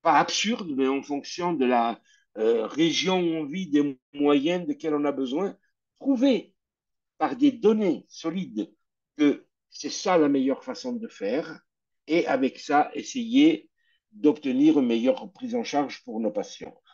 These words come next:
Alors, il y a ce schéma que j'aime beaucoup, parce qu'il trace un peu le parcours. Aujourd'hui, on a pratiquement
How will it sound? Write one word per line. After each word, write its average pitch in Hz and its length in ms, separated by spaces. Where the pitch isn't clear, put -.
Alors, 135 160
il 139 60
y 135 60
a 123 40
ce 131 180
schéma 156 380
que - 140
j'aime 120 220
beaucoup, 170 480
parce - 280
qu'il 180 680
trace 196 580
un 135 100
peu 147 420
le 113 180
parcours. 175 680
Aujourd'hui, 156 800
on 156 220
a 156 100
pratiquement 151 540